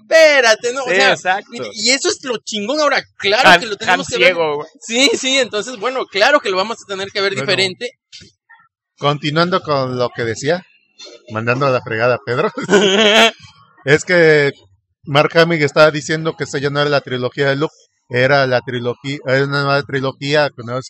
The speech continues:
Speaker 3: historias, nuevas ideas, todo eso para que continuara Star Wars. El otro día hasta les mandé un video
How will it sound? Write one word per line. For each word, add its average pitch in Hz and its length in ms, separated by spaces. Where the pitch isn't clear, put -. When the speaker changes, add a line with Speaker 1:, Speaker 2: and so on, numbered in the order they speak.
Speaker 3:
historias, 139 300
nuevas 127 260
ideas, 131 340
todo 131 200
eso 139 160
para 113 120
que 107 140
continuara 123 380
Star 143 240
Wars. 165 200
El 131 160
otro 165 220
día 165 140
hasta 160 180
les 127 140
mandé 127 240
un 151 100
video 156 400